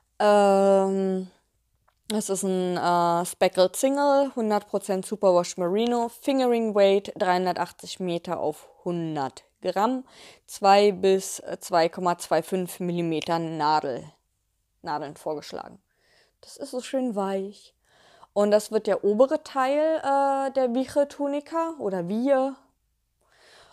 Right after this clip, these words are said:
Und, ähm, für den unteren Teil hab ich ja noch überlegt, was ich dafür nehme.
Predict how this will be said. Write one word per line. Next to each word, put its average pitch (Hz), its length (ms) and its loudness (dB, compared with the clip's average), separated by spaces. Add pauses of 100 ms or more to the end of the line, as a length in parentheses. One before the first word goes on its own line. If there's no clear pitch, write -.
(220)
Und, 233 760 6
ähm, 214 320 4
für 226 140 -2
den 208 160 -2
unteren 254 480 -2
Teil 233 400 0
hab 214 140 -4
ich - 100 -16
ja 220 100 -2
noch 208 160 -6
überlegt, 202 640 0
was 208 220 -2
ich 220 160 -10
dafür 196 320 0
nehme. 220 500 -2